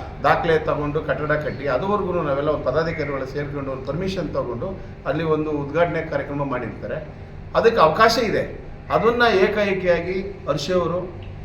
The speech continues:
ಆ, ನಮ್ಮ ಗಮನಕ್ಕೆ ತರಬೇಕಾಗಿತ್ತು ಅಂತ ಹೇಳಿ ಭಾಳ ಉದ್ವೇಗದಿಂದ ಅವರೆಲ್ಲ ಮಾತಾಡಿರ್ತಾರೆ, ಮಾತಾಡಿರ್ತಾರೆ. ಇದೆಲ್ಲ ಸರಿ ಕಾಣ್ತಾ ಇಲ್ಲ. ಯಾಕೆಂದ್ರೆ ಶಾಸಕರು ನೆಲಮಂಗಲ ತಾಲೂಕಿನಲ್ಲಿ ಎಲ್ಲ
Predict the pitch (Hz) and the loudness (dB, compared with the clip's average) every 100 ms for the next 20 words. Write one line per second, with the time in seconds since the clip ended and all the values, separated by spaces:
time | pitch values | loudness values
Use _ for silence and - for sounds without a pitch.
0 | - 151 151 143 139 - 135 147 147 170 | 0 4 4 2 -2 -4 -2 0 0 0
1 | 190 160 151 147 143 139 135 135 139 147 | -2 -2 -2 -2 -2 -4 -6 -6 -4 -4
2 | 139 - - - 127 151 147 131 151 143 | -4 -6 -8 -2 2 2 0 -2 -2 -2
3 | 139 135 127 113 113 143 139 123 120 117 | -2 -4 -4 -4 -4 -4 -4 -6 -8 -8
4 | 113 - 117 127 151 117 101 113 143 - | -10 -10 -6 -2 -2 -2 -6 -6 -6 -6
5 | - - - 151 165 175 196 190 175 185 | -10 -14 -6 0 2 4 4 4 0 -2
6 | 143 151 165 170 151 117 - - - - | -2 2 2 2 0 0 -4 -8 -10 -12
7 | - - 175 180 202 170 151 180 - - | -12 -6 -4 -2 -2 0 -2 -4 -6 -10
8 | - - 160 185 196 185 185 196 - - | -6 2 4 4 0 -2 -2 -2 -6 -12
9 | - - - - - - 135 170 202 202 | -14 -14 -14 -14 -12 -4 0 2 4 4
10 | 190 165 165 151 147 143 151 175 180 - | 4 4 2 0 -2 -2 -2 -4 -8 -10
11 | - - - - 139 190 | -12 -12 -12 -4 0 6